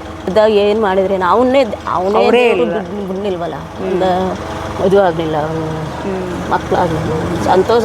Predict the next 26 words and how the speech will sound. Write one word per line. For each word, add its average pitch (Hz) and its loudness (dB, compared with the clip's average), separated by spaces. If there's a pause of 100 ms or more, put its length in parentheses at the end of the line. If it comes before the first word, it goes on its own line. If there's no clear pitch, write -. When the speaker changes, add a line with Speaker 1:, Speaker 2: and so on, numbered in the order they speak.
Speaker 1:
ಪಡ್ಲಿಲ್ಲ 214 2
ಅವನು. 392 2
Speaker 2:
ಹ್ಮ್. 196 -8
ದೇಶ 262 2 (120)
ಸೇವೆಗೋಸ್ಕರ 269 2 (300)
ಸಾಕಷ್ಟು 226 -2
ಜನ 240 2
ಬಲಿದಾನ 208 2
ಮಾಡಿದ್ದಾರೆ. 185 2 (340)
ಕೊಡಗು 320 4
ಇನ್ನೊಂದು, 233 0
ಆ, 202 -6
ಸಾಕಷ್ಟು - -2 (280)
ಸೈನಿಕರನ್ನ 247 2
ಕೊಟ್ಟಿದೆ, 202 0
ತಿಮ್ಮಯ್ಯ, 226 2 (140)
ಜನರಲ್ 220 2
ಕಾರ್ಯಪ್ಪ 262 2
ಅಂತ 254 -2 (120)
ದೊಡ್ಡ 220 0
ದೊಡ್ಡ 285 2
ಯೋಧರನ್ನ 226 2
ಕೊಟ್ಟಿದೆ. 190 0
ನಮ್ಮ - -2
ಸತೀಶ್ 269 0
ಅವರು 311 4